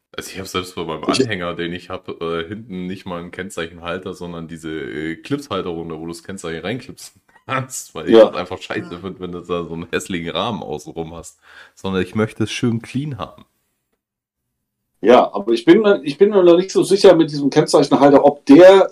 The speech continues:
Speaker 2: richtig das Kennzeichen festhält. Normalerweise hast du ja außenrum noch so einen Rahmen, den du dran klickst. Also du schiebst es ja unter diese Nase dann bei dem,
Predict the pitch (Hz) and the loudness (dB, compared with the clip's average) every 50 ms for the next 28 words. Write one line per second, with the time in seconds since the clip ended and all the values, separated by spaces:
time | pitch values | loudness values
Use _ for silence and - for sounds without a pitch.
0 | 135 - 147 175 - - - 165 160 - 156 - - - 151 151 151 - 151 139 | -2 0 0 -2 -2 0 -4 -4 -2 0 -2 -2 0 2 0 0 2 2 0 0
1 | - 135 - - 160 156 - - - - 67 64 - - 107 120 139 151 147 139 | 0 -4 -6 -4 -4 -2 -2 -4 -6 -6 -8 -8 -8 -2 4 4 6 6 6 4
2 | 135 143 - - 139 120 - - - - - 120 151 156 147 143 135 143 143 135 | 2 0 -4 0 2 0 0 0 -8 -4 4 6 6 6 8 6 6 8 8 6
3 | 123 - 127 113 - 92 104 120 139 - 190 190 170 175 165 165 156 143 - 143 | 4 2 0 -2 0 4 6 6 6 6 4 2 0 0 2 2 0 2 2 2
4 | 156 175 175 - - 208 208 - - - 226 123 110 110 113 117 113 - - - | 2 2 0 -2 -2 -2 -2 -2 -10 -10 -10 -10 -8 -2 -2 -2 -2 -2 -6 -4
5 | - 170 - - - 147 - - 143 123 - - 135 131 143 123 113 113 104 - | -4 -4 -4 -4 -10 -8 2 4 4 4 6 4 2 4 4 4 4 2 -4 -6
6 | 104 98 95 92 98 113 123 143 143 151 139 147 156 170 208 233 226 185 156 151 | -10 -6 0 2 4 6 6 4 4 2 2 2 2 2 2 0 0 0 0 2
7 | 156 156 156 151 | 0 -2 -2 -6